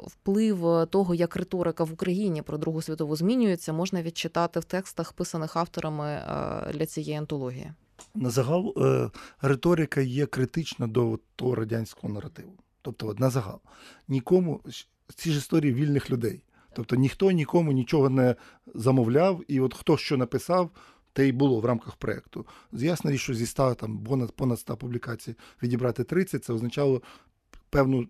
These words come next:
Speaker 2: певний погляд чи певну схему. Я як упорядник, ну, там, виходив з власних уявлень, що таке хорошо і що таке плохо, що цікаво, а що, е, а що можливо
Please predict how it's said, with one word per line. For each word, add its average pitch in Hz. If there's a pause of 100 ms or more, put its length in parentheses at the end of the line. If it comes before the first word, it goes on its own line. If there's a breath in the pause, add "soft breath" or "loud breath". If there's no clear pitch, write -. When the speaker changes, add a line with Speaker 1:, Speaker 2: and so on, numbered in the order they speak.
Speaker 2:
певний 131
погляд 139
чи 123
певну 127
схему. 117 (300 loud breath)
Я 135
як 143
упорядник, 127
ну, 143
там, 113
виходив 120
з 110
власних 120
уявлень, 127 (320 soft breath)
що -
таке 117
хорошо 120
і 123
що 123
таке -
плохо, - (180 loud breath)
що -
цікаво, 135
а 107
що, 123 (460 loud breath)
е, - (480)
а 110
що 127
можливо 120